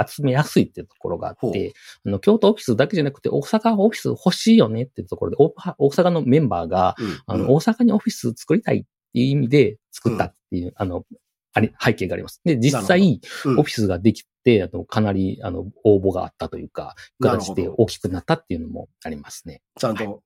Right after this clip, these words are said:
Speaker 2: まあ、当然その、プロリクの中には、なんかそういった期待する効果とか、<laughs> いろいろ、
Speaker 1: はい。
Speaker 2: そういうのがあって、レビューを受けて、まあ、実施するっていうことになって、まあ、でも結果も出たっていうことなんですよね。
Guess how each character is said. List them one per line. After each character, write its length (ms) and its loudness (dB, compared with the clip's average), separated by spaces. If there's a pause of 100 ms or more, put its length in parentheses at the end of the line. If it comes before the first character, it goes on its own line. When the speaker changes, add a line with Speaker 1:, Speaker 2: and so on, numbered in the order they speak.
(180)
Speaker 2:
ま 200 4
あ、 80 -8
当 200 -2
然 220 0
そ 140 0
の、 540 2
プ 100 0
ロ 140 4
リ 140 2
ク 320 2
の 120 4
中 240 0
に 120 -6
は、 240 2
な 120 -8
ん 20 -10
か 100 -8
そ 160 -4
う 40 -2
い 40 -8
っ 20 -10
た 180 -8
期 140 -8
待 160 2
す 140 -8
る 120 -4
効 220 4
果 100 -16
と 120 -18
か、 260 0
<laughs> 40 -10
い 40 -10
ろ 100 -8
い 80 -12
ろ、 180 -8
Speaker 1:
は 240 -2
い。 40 4
Speaker 2:
そ 100 0
う 40 2
い 40 -10
う 60 4
の 80 4
が 160 -2
あ 20 0
っ 140 -6
て、 320 0 (180)
レ 140 2
ビ 80 0
ュ 80 6
ー 20 4
を 40 4
受 160 -4
け 40 -10
て、 180 4
ま 100 4
あ、 40 0
実 280 -8
施 20 -
す 100 -12
る 140 -10
っ 20 -20
て 80 -14
い 60 -10
う 20 -12
こ 100 -20
と 120 -20
に 100 -20 (260)
な 140 -10
っ 80 -14 (120)
て、 120 0
ま 220 4
あ、 40 -8
で 120 -2
も 80 -2
結 180 -8
果 80 -4
も 80 -2
出 140 -4
た 100 -12
っ 80 -20
て 80 -20
い 40 -20
う 40 -20
こ 80 -20
と 80 -20
な 60 -20
ん 40 -20
で 40 -20
す 120 -20
よ 160 -20
ね。 60 -20